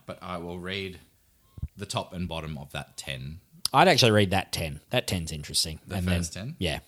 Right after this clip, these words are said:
Speaker 1: Okay. Uh, so ninety-one to a hundred. Uh, Four Pines Hazy Pale Ale, Bolter I P A, Cooper's Best Extra Stout, Hawker's West Coast I P A, Gage Road's Pipe Dreams Coastal Lager, Range Lights and Music, Dainton Jungle Juice,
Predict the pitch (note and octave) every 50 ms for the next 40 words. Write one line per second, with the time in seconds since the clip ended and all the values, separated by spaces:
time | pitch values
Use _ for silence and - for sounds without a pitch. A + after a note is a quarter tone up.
0 | - D#2 - C#2+ - - - _ _ _ _ _ _ _ _ - - - _ -
1 | F2 E2+ E2+ E2+ E2+ F2 F2 E2 E2 - G#2 G#2 G#2+ B2 A#2+ A#2+ A#2+ A2 A2 A2+
2 | G#2+ G2 F#2 A2 G2+ G#2 G#2+ B2+ D#3+ E3+ - - - - - - - _ _ -
3 | F#2+ F#2+ F#2+ - - D#3+ E3 D#3 F3 D#3 D#3 D3+ C#3+ C3+ C#3+ C3+ C3+ B2+ B2 A2+
4 | A#2 A#2+ A#2+ B2 B2+ B2+ B2 B2+ B2 A2 A#2+ B2 B2 A#2+ - C#3 B2 A#2 A2+ G#2+
5 | - - G2 G#2+ G#2+ - - A2 G2 F#2+ F#2 F#2+ G2 G2+ G#2 G2+ - - - C3+
6 | B2 A#2+ B2 C3 A#2+ A2+ G#2+ G2+ - - G2+ F#2+ - - G2 F#2+ - - G2 F2+
7 | - - F#2 F#2 F#2 E2+ - - - - - - - - _ _ - - D#3+ D#3
8 | D#3 D#3 D3 B2 G#2+ A2+ G#2 G#2 - - F#2+ F#2 - F#2+ F2+ F2+ - - F2 F2
9 | E2+ E2 E2+ E2+ D#2+ - F#2+ F#2 F#2 F#2+ F2 F2+ E2+ F2 F2 E2 E2 E2+ D#2+ -
10 | - - - F#2 F#2 F2+ - - F2 E2+ E2+ E2+ - - - F2 E2 - - E2+
11 | D#2+ E2 E2+ E2+ F2 E2 E2+ E2+ E2+ F#2+ A2 A#2 A#2+ A#2+ A#2+ B2 B2 B2 A2+ -
12 | - - _ - - A2 G2 G2+ G#2 G2+ - - - G2 F#2+ F#2+ F#2+ F#2+ F2+ F#2
13 | F#2+ - - F#2 - G#2 G2+ C3+ D3 - - D3 C3 A#2 G#2+ A#2 G#2+ A2+ A2 A2+
14 | A2+ G#2+ A2+ A2 A2 G#2 - -